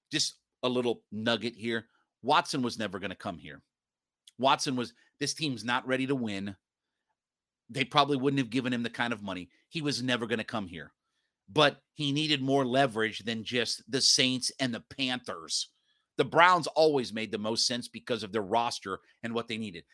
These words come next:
They are just a quarterback away from winning the Super Bowl. This team ain't.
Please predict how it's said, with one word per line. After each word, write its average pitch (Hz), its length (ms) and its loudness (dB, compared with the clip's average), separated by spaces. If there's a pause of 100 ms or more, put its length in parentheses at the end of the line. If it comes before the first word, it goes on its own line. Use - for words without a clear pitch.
(160)
They 156 220 8
are 160 140 6
just 139 280 -2
a 117 80 0
quarterback 147 800 4
away 117 400 0
from 123 480 0
winning 117 400 -2
the 113 240 0
Super 113 380 -4
Bowl. 80 320 -6 (840)
This 139 240 2
team 147 320 0
ain't. 117 360 -2